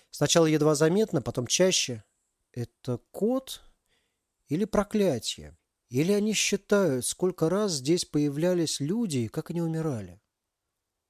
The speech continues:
Фиолетовый свет пульсировал. Ровно, ритмично. Как кардиограмма перед тем, как превратиться в прямую линию. Это не свет, это что-то дышит. А ещё тишина.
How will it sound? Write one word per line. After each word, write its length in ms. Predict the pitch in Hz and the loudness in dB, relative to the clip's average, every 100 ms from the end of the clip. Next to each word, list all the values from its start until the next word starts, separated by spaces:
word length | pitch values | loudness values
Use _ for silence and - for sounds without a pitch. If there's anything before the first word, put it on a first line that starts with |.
| _ | _
Фиолетовый 480 | - 156 202 247 196 | 0 2 2 0 0
свет 280 | - 185 - | 2 0 0
пульсировал. 680 | 180 - - 127 107 92 95 _ _ _ - | -2 -2 -2 -4 -6 -10 -18 _ _ _ -4
Ровно, 600 | 123 170 190 185 170 156 _ _ _ | 2 2 2 -2 -6 -10 _ _ _
ритмично. 760 | 120 123 - 127 151 - 139 135 _ _ _ _ _ - | -6 -6 -4 -4 -2 -4 -8 -12 _ _ _ _ _ 0
Как 220 | 185 - | 0 2
кардиограмма 680 | 202 180 196 196 220 240 196 | 2 4 4 4 4 4 2
перед 260 | - 165 160 | 2 2 2
тем, 240 | 220 214 | 2 2
как 320 | - 175 - _ _ - | 4 2 2 _ _ -2
превратиться 640 | 156 151 160 - 196 - | 2 4 4 2 -2 -2
в 60 | - | 0
прямую 360 | 151 147 147 131 | 2 2 2 0
линию. 460 | 120 104 92 98 _ _ _ _ _ _ _ - | -2 -6 -12 -20 _ _ _ _ _ _ _ -10
Это 240 | 143 156 | -8 -6
не 140 | 143 139 | -4 -2
свет, 760 | - 131 147 143 107 - - _ | -2 -2 -2 -4 -6 -12 -20 _
это 400 | 147 135 _ 170 | -18 -18 _ -8
что-то 400 | 160 - 151 - | -6 -6 -6 -6
дышит. 680 | 143 120 139 - 110 - - _ _ _ - | -4 -2 -2 -6 -10 -16 -20 _ _ _ -6
А 100 | 123 | -2
ещё 240 | 135 - | 0 0
тишина. 600 | 202 - - 135 107 73 | -2 -2 -2 -4 -6 -12